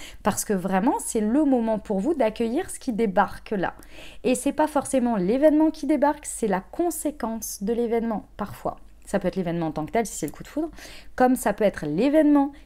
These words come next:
qui crée la conséquence. En tous les cas, vous, vous êtes prêt ou prête à vivre cette phase, parce que cette carte, elle représente également le fait que vous accouchez de vous-même, d'un renouveau, d'une nouvelle manière d'être. Vous voyez, ce fameux, euh, serpent qui mue, quoi.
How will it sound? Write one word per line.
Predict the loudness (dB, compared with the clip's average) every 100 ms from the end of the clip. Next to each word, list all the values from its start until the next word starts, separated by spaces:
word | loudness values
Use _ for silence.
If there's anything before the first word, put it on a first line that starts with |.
| -12
qui | -8 -6
crée | 0 0
la | 2 2 0
conséquence. | 0 -2 -2 -4 -6 -10 -14 -16 -20 -20 -20 -2
En | -2
tous | 2 2
les | 6
cas, | 6
vous, | 6 2
vous | 2 0
êtes | -2
prêt | 0 0
ou | 0
prête | 0 -2 0
à | 0
vivre | 0 -2
cette | -4 -6
phase, | -2 0 2 -2 -2 -2 0
parce | -2 -2
que | -2
cette | -2
carte, | -2 -2 0
elle | 0
représente | -2 -4 -4 -4 -4 -4
également | 0 2 2 0 -2 -8 -6
le | 0
fait | 0 0
que |
vous | -4 0 0
accouchez | -2 -4 -4
de | -2
vous-même, | -2 -2 -4 -8 -10
d'un | -2 -2
renouveau, | 2 4 4 2 -4 -6 -12 -2
d'une | 0 2 0
nouvelle | 0 2 4 6 4 2
manière | 2 2 0 0
d'être. | 0 0 -4
Vous | -4
voyez, | 0 0 -2 -6
ce | -8
fameux, | 0 0 2 0
euh, | 0 -2 -10 -14 -10 -8
serpent | 0 0 0 0 0
qui | 2
mue, | 2 2 0
quoi. | -4